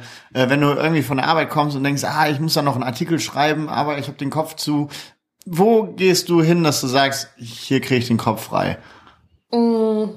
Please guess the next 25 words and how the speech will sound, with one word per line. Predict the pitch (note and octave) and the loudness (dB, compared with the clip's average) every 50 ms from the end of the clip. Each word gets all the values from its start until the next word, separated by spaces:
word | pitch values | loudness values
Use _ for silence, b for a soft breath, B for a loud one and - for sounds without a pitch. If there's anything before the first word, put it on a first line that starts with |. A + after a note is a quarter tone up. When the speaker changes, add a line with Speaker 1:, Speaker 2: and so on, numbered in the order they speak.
| - _ | -8 _
Speaker 2:
boah, | - A#3+ A#3+ A3+ G3+ - | 0 2 2 2 2 0
ich | F#3+ - - - - - | -2 -6 -8 -8 -6 -4
hab | F3+ G#3+ A#3 - | -4 -4 -2 -2
ein | F#3+ | -2
bisschen | F3+ F#3+ - G#3 | -2 0 0 0
gehofft, | F#3+ G3 G#3 G#3 - | 0 0 -2 -2 -4
dass | G3+ F3+ - | -8 -10 -10
die | F#3+ | -12
Frage | - - F3 E3+ E3 | -12 -12 -12 -10 -10
kommt, | E3 E3 - E3 D#3+ F3 F#3 - - _ | -12 -12 -12 -12 -12 -12 -12 -14 -10 _
weil | F#3 F3+ | -4 -2
ich | F#3+ F#3+ G#3 | -2 0 -2
hab | A3 A3 - | -2 -2 -4
tatsächlich | G3+ F#3 - - A3 G#3 G#3+ G3 - - | -8 -8 -6 -6 -6 -6 -6 -10 -10 -10
einen, | G3 G3 G3 G3 F#3+ F#3 F3+ - | -8 -6 -6 -4 -4 -6 -4 -4
äh, | F#3+ F3+ F3+ | -4 -4 -4
Happy | E3+ - D#4 - C#4 | -2 -2 0 2 2
Place | B3 - - F3 E3+ F3 E3+ - | 0 2 0 2 2 2 -2 -4
in | D#3+ F3 | -6 -6
Krefeld, | - - F3 E3+ E3+ - F3+ F3+ F#3 - | -4 -2 -4 -4 0 2 2 2 2 0
wie | F#3 | -2
man | F3 E3+ E3 | -2 -2 -2
so | E3+ | -4
schön | - - F3 F3 E3 | -4 -2 -2 0 2
sagt. | E3+ E3+ F3+ G3 - - | 2 2 2 2 0 -4